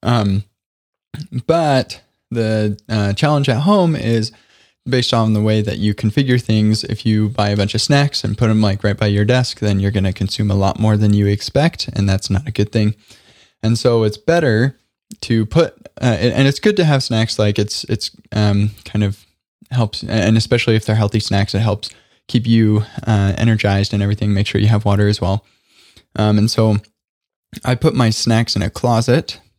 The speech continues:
that is, like, I have to walk over and get things. And so I have to,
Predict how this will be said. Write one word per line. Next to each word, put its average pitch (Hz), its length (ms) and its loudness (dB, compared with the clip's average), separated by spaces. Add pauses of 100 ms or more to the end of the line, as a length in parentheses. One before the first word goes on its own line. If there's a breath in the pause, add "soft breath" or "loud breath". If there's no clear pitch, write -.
that 104 420 -2
is, 104 420 -2 (200)
like, 107 180 0
I 98 80 0
have 101 180 2
to 104 80 0
walk 104 360 0
over 110 320 2
and 101 280 -2
get 101 200 0
things. 101 340 0 (460 loud breath)
And 107 120 2
so 104 380 2 (320 loud breath)
I 101 100 -2
have 104 320 2
to, 98 600 0